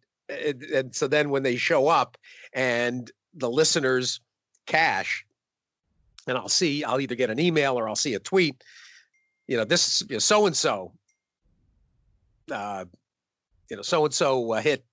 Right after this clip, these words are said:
uh, you know, whatever, whatever starter. And I,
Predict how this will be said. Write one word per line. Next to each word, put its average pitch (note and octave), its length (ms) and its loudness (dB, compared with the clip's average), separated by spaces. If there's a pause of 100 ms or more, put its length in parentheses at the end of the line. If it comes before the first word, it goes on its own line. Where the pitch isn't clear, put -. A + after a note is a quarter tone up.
uh, G#2+ 380 2 (1120)
you C3+ 80 0
know, G#2+ 80 -2
whatever, B2+ 520 0 (140)
whatever C3+ 340 -2
starter. C3 580 -2 (280)
And A2+ 560 -2
I, A2+ 300 -2